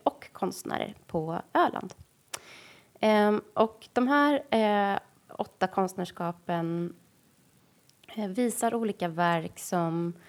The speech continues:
eh, Rickard nämnde, på olika sätt är liksom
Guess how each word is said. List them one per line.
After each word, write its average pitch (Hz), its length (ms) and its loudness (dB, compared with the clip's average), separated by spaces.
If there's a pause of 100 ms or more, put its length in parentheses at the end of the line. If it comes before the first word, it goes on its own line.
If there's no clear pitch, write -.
(400)
eh, 180 260 2
Rickard 214 300 0
nämnde, 180 380 0
på - 220 -8
olika 170 260 -2
sätt - 300 -10
är 160 160 -6
liksom 175 300 -8